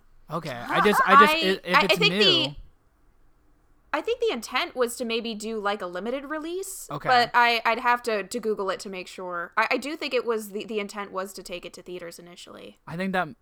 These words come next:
Speaker 1: I think that probably, I don't see it, I don't see it breaking box office records. Um,
Speaker 2: Mm-hmm, yeah.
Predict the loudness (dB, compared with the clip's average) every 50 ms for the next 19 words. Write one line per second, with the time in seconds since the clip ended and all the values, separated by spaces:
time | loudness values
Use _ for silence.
0 | _ _ -8 -6 -6 -6 -4 -6 -6 -6 -4 -4 -6 -4 -2 -2 -2 -2 -2 -4
1 | -4 -4 -4 -2 -2 -4 -4 -6 -8 -10 -14 -18 _ _ _ _ _ _ _ _
2 | _ _ _ _ _ -20 -20 -20 -20 _ _ _ _ _ _ _ _ _ _ _
3 | _ _ _ _ _ _ _ -4 -2 -2 -2 -4 -6 -4 -2 0 0 0 0 -2
4 | -2 _ _ -8 -6 -4 -4 -4 -6 -6 -6 -6 -4 -4 -4 -4 -4 -4 -4 -4
5 | -6 -8 -6 -8 -8 -10 -14 -18 _ _ -4 -4 -4 -4 -4 -6 -8 -8 -8 -10
6 | -12 -12 -12 -14 -14 -16 -18 -18 -18 -20 -20 -20 -20 -20 _ _ _ _ _ _
7 | _ _ -6 -4 -4 -2 -2 -2 -4 -6 -6 -8 -8 -8 -8 -8 -8 -10 -12 -14
8 | -16 -16 -14 -12 -10 -8 -8 -8 -10 -12